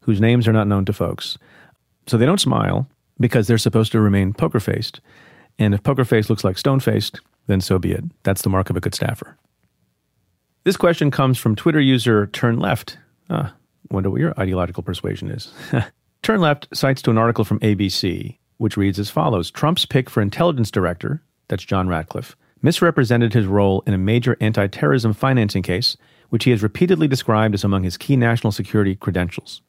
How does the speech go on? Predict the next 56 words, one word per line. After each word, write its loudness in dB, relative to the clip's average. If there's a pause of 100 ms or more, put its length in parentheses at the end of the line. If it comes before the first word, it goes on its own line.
(140)
Turn 0
Left 0
asks, -6 (240)
"So 2
is 2
this 0
a 2
big 0
deal -2
or 0
not -2
a 0
big -4
deal? -10 (420)
Thoughts 2
on 2
Ratcliffe 0
being 2
named 0
to -2
D 0
N 2
I 0
would -2
be -2
great. -2
Love 0
the 0
show." -8 (180)
So 0
Ann 2
Milgram 2
and 2
I 0 (220)
discussed -2
it 2 (240)
a 0
little 2
bit 0 (160)
on 2
the -4
Cafe 0
Insider 2
podcast -2
this -6
last 0
Monday. 2
I 0
imagine 2
we'll 2
be -2
discussing 0
it -2
at -4
greater 0
length -2